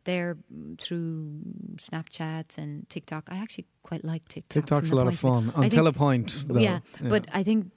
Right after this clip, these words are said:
Speaker 1: I'm actually blown away by the fact that
Speaker 2: <laughs>
Speaker 1: these kids are in their bedrooms and in the, in the playground, or in the, I shouldn't call it playground now. She's in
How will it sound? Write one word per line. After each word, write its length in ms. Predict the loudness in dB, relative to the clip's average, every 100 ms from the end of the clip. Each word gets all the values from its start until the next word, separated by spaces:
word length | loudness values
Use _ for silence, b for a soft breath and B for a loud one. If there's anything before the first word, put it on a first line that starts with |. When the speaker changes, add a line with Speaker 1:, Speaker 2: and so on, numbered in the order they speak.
| -6
Speaker 1:
I'm 180 | 0 0
actually 240 | 0 -2
blown 280 | 0 0 2
away 340 | 0 0 0 -2
by 280 | -2 -2
the 60 | -4
fact 240 | -4 -2
that 120 | -2 -2
Speaker 2:
<laughs> 80 |
Speaker 1:
these 120 | -4 -6
kids 540 | -4 -2 -2 -4 -8
are 100 | -6
in 100 | -4
their 80 | -4
bedrooms 840 | -8 -8 -6 -6 -6 -4 -6 -8
and 180 | -10 -8
in 180 | -6 -4
the, 140 | -6
in 240 | -2 0 0
the 60 |
playground, 840 | -2 -2 -2 -2 -4 -6 -8 -10 -10
or 140 | -8 -8
in 120 | -8
the, 80 | -10
I 60 |
shouldn't 200 | -10 -8
call 100 | -8
it 60 | -8
playground 420 | -8 -6 -6 -6
now. 140 | -6 -6
She's 220 | -10 -10
in 180 | -10